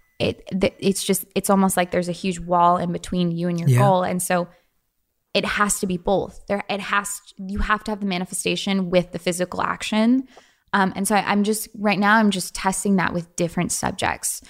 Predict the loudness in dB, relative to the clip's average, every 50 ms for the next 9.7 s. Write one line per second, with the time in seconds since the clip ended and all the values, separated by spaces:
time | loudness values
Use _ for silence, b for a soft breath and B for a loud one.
0 | B B B B B 0 2 2 2 2 2 -2 -4 -6 -8 -8 -4 -2 -2 0
1 | 0 0 2 2 2 0 0 0 -2 -2 0 2 2 2 2 2 2 2 2 2
2 | 2 0 0 2 2 4 4 4 4 2 2 0 0 0 0 0 -2 -2 -2 -4
3 | -2 -4 -6 -6 -6 -8 -6 -6 -8 -6 -8 -6 -4 -6 -6 -4 -4 -2 -2 -2
4 | -4 -6 -8 -6 -6 -6 -4 -4 -2 0 2 2 2 0 -4 -10 -18 -20 -20 b
5 | b b b 2 4 4 4 4 2 0 0 -2 -2 -2 0 0 0 0 0 0
6 | -2 -2 0 0 2 4 4 4 4 2 0 -4 -10 b b b b b b b
7 | 0 2 2 4 4 4 4 2 0 -2 -2 -2 -2 -2 -2 -2 -2 -2 -4 -4
8 | -4 -4 -4 -4 -6 -6 -2 2 2 2 2 2 2 2 2 2 0 0 2 2
9 | 4 4 4 2 2 0 0 0 -2 -4 -4 -6 -10 -10